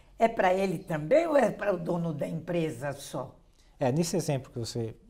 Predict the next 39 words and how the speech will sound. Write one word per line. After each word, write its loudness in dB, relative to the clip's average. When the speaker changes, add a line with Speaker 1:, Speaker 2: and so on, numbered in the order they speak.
Speaker 2:
vem -4
me, -8
me -12
trazer, -4
é, -2
me -2
parece 2
que -20
fica -2
muito 2
claro 4
que -6
esse -6
trabalho 2
ele 2
é 0
social, -2
ele, -6
ele -4
gera 4
riqueza -2
pro, -4
pro -8
os -6
detentores 0
da 2
produção, -4
porque -8
o -2
trabalho 2
ele 0
é 2
mercadoria, 2
é 4
o -2
que -2
eu 0
posso 2
vender. 0